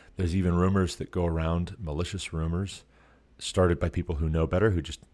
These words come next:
don't like the Christians, but then also believed by naive persons in broader society, that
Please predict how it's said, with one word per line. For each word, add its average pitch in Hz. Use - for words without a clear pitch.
don't 82
like 78
the -
Christians, -
but -
then 104
also 104
believed 113
by 78
naive 82
persons -
in 85
broader 73
society, 92
that -